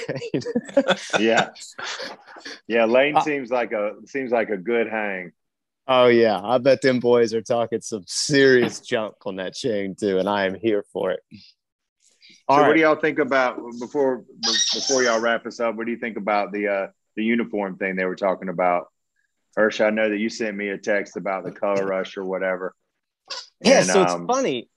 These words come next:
Speaker 1: Like,
Speaker 2: is
Speaker 1: it
Speaker 2: that
Speaker 1: came
Speaker 2: serious?
Speaker 1: out, so it came out, and I think when I first saw it, I ca-, I saw it at a couple different places, and I thought, "This is serious." Well, then I saw that apparently it was somebody on Twitter had put it out as, like, a hoax to see how many people would, like, latch onto it.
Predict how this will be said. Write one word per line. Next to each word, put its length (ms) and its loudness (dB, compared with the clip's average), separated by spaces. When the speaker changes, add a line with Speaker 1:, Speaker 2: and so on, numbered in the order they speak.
Speaker 1:
Like, 320 -2
Speaker 2:
is 160 -4
Speaker 1:
it 40 6
Speaker 2:
that 100 4
Speaker 1:
came 100 0
Speaker 2:
serious? 420 6
Speaker 1:
out, 180 -16
so 160 -2
it 100 -2
came 320 0
out, 320 2
and 140 -6
I 100 -2
think 420 -2
when 140 -6
I 40 -4
first 340 -2
saw 280 4
it, 60 -2
I 40 -14
ca-, 180 -8
I 60 -6
saw 240 0
it 60 -4
at 100 -4
a 40 -4
couple 260 -4
different 300 -8
places, 340 2
and 80 -4
I 80 -2
thought, 280 0
"This 180 -10
is 120 -8
serious." 540 2
Well, 100 4
then 260 4
I 120 2
saw 540 0
that 120 -2
apparently 520 -2
it 60 2
was 160 -8
somebody 400 0
on 160 -4
Twitter 440 -4
had 180 -6
put 200 -2
it 100 -4
out 380 -4
as, 240 -4
like, 260 -4
a 100 -6
hoax 600 0
to 140 -8
see 320 0
how 180 2
many 220 -2
people 420 -2
would, 120 2
like, 220 -2
latch 460 0
onto 480 -2
it. 160 2